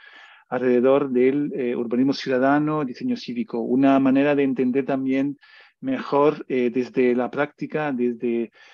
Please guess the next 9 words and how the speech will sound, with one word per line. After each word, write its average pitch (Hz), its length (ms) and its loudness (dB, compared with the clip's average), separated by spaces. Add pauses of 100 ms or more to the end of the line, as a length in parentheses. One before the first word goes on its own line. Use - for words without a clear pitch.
(240)
eh, 123 240 -2
las 117 120 -2
personas 147 300 -2
protagonistas, 135 840 0
eh, 123 340 2
de 123 100 2
esta, 131 640 0
eh, 123 460 -2
práctica, 170 600 -2